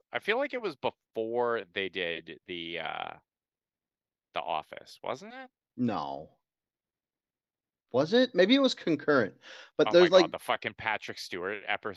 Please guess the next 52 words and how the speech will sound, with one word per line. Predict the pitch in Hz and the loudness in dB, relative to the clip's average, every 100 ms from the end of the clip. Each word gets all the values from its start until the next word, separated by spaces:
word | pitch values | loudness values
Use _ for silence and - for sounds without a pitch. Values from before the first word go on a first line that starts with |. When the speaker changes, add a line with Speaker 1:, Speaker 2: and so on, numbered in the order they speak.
| - | -8
Speaker 1:
episode | 107 - 101 107 | -10 -10 -6 -4
of | 104 | -2
that | 107 107 117 - | -2 -4 -6 -8
is | 87 | -12
so | - - 87 85 80 - - | -12 -10 -6 -6 -8 -12 -6
fucking | 82 - 78 | -6 -6 -12
good. | 80 78 - 135 | -10 -12 -6 -6
So | - 135 - 110 104 | -6 -10 -4 0 0
good. | 95 82 - | -2 -6 -8
Speaker 2:
<laughs> | 131 | 2
The, | 170 | 8
like, | 175 170 165 | 10 10 8
early | 151 156 180 | 8 10 8
Speaker 1:
So | |
good. | 180 196 170 | 6 4 10
Speaker 2:
two | |
thousands | 160 123 151 143 202 - | 10 10 8 8 6 4
Speaker 1:
Wait, | - 98 - | 0 0 4
I | |
Speaker 2:
was | 156 147 | 6 8
Speaker 1:
gotta | 143 | 8
Speaker 2:
when | 151 | 10
Speaker 1:
send | |
Speaker 2:
I | 147 | 10
Speaker 1:
you | |
Speaker 2:
was | 147 | 8
Speaker 1:
a | 160 | 6
Speaker 2:
in | |
Speaker 1:
clip. | 139 | 6
Speaker 2:
college | 131 131 151 | 8 8 6
and | 147 | 4
I | 120 | 4
didn't | 110 127 135 | 4 2 4
have | 143 127 | 4 2
cable | - 117 120 143 143 | 2 0 4 6 6
and | 113 | 4
you | 113 | 0
didn't | 113 123 120 | 0 2 2
have, | 123 120 | 0 2
like, | 123 120 127 | 4 4 6
the | 120 | 4
ability | 101 117 117 127 131 | 4 2 4 6 6
to | 113 | 4
watch | 110 117 - | 4 2 0
shit | 143 127 | 2 4
online. | 127 110 101 135 165 - - - | 4 2 -2 -4 -4 -8 -20 -4
So | - 160 | 8 10
there's, | 147 139 | 12 10
like, | 151 147 | 8 6
a | 139 | 2
huge | - - 160 160 143 | 2 -2 2 2 0
hunk | - 135 127 135 | -4 2 4 4